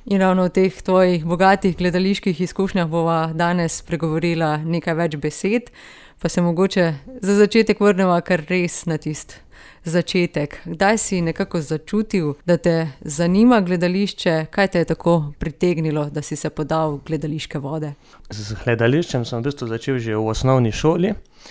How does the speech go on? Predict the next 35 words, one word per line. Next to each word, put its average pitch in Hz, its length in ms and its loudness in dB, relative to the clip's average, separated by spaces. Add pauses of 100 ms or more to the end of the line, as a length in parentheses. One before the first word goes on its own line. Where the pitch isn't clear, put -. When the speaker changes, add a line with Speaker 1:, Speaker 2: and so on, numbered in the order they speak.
(240)
Speaker 2:
ker 117 160 -4
sem 113 200 -2
v 110 260 0
bistvu 110 240 -6
bil 110 160 0
pri, 104 220 -2
eh, 107 240 -4
lutkovnem 107 540 -2
krožku. 190 520 2 (600)
Krožek 120 340 -4 (360)
sta - 200 -6
imeli 110 340 0
Živa 113 280 2
Karuza 113 400 -2
pa 101 400 -2
Mira 110 320 2
Rejc. 180 380 0 (320)
Krožku 143 400 -4
sem 120 180 -2
se 117 160 -6
pridružil, 117 640 0
po 107 140 -8
mojemu, 110 420 -2
v - 40 -14 (260)
petem 120 320 0
razredu. 127 640 0 (760)
Zdaj 139 180 -2
pa 139 200 -2
ne 147 80 -2
vem, 170 180 0
zakaj 117 280 -2
sem 107 140 -8
se 110 100 -6
takrat 107 320 -4
sploh 117 220 -4